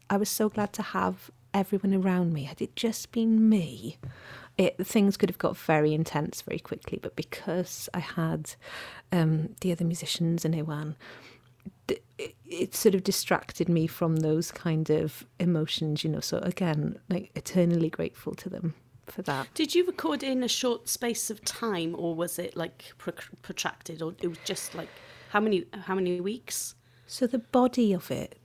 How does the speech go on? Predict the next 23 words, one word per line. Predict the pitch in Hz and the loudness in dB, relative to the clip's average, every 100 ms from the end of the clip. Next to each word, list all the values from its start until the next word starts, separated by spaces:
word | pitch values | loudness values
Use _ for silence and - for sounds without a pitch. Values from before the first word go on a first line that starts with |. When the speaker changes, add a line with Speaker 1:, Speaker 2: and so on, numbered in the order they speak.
| - | -4
Speaker 1:
the, | 185 170 | 0 0
the, | - 180 _ _ _ - | 0 -2 _ _ _ -6
the | 185 | -4
body | - 202 202 196 180 | 2 2 4 2 2
of | 170 | 2
each | 175 - - | -2 -2 -4
song | - 160 156 151 | 0 0 0 -4
pretty | - 254 214 | -6 -2 2
much | 160 156 - - - | 2 0 -4 -4 -2
was | 175 | -2
recorded | 180 180 180 170 175 | 0 0 0 2 2
in | 170 165 | 2 2
that | 160 - | 2 0
week | 165 165 - - - _ - | -2 -4 -4 -12 -14 _ -2
in | 160 | 0
abba. | 151 156 139 147 - _ _ - _ _ _ - | 0 -2 -4 -6 -10 _ _ -20 _ _ _ -10
Speaker 2:
One | 185 202 196 | -2 0 2
Speaker 1:
And | 196 180 | 6 6
Speaker 2:
week? | 175 | 6
Speaker 1:
then, | 170 165 165 180 - - - - | 4 4 2 0 -8 -18 -18 -10
yeah. | - 170 147 - _ _ | 0 0 0 -10 _ _
So | - - | -6 -2
that's | 175 175 - | 0 -2 -4